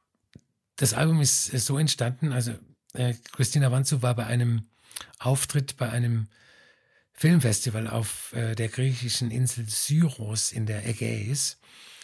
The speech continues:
Und da hat sie, wie sie sagt, äh, einen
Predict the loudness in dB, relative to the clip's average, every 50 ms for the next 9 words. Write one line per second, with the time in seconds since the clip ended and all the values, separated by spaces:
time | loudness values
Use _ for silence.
0 | -18 -18 -20 _ _ _ 0 2 4 4 2 2 0 0 2 2 2 2 2 2
1 | 2 2 2 2 0 0 0 -2 -4 -4 -2 0 0 0 0 0 0 2 2 2
2 | 0 0 -2 -4 -4 -6 -8 -8 -8 -8 -6 -4 -4 -2 -2 -2 -4 -4 -6 _
3 | _ _ -20 -18 -18 -16 -18 -18 _ _ -2 0 2 2 4 2 2 0 -2 -4